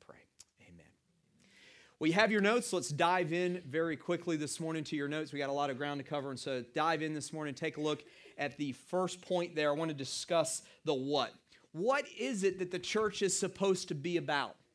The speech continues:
How are we supposed to serve? And so the what is this, just right off the bat, straight out of the gates,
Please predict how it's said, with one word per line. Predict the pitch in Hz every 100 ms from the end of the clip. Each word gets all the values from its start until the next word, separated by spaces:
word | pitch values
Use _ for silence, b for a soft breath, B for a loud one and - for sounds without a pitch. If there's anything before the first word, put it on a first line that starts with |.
| B B B
How | - 202 233 226
are | 196 220 220
we | 202
supposed | 185 185 180 190 185 -
to | -
serve? | 170 - 196 170 135
And | 147
so | - 196
the | 170
what | 160 196 233
is | 202 147
this, | 139 151 -
just | 180 -
right | 185 196
off | 190 180
the |
bat, | 151 151 151 B B
straight | - - - 220 208
out | 190
of | 175
the |
gates, | 151 160 156 -